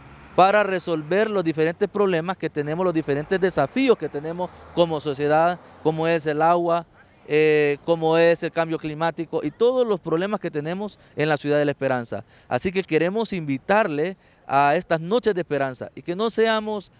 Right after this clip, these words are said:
apáticos, que nos unamos, nos reunamos. Esta es una convocatoria a la unidad familiar.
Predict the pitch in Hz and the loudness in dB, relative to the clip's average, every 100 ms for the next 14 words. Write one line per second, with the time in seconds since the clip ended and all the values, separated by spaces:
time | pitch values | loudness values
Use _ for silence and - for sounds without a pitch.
0 | _ - - 214 196 151 - 180 180 180 | _ -6 0 0 0 -8 -4 -6 -6 -6
1 | 196 214 175 - - - 147 170 170 170 | -2 -2 -4 -12 -16 -14 -4 0 0 0
2 | 185 208 165 110 - _ - 160 202 202 | 0 0 -2 -10 -14 _ -6 -2 0 0
3 | 196 190 170 160 156 196 214 233 233 - | -2 -4 -4 -2 -2 0 0 0 -2 -6
4 | - - 147 143 139 147 151 131 113 92 | -10 0 2 2 0 -4 -4 -8 -8 -12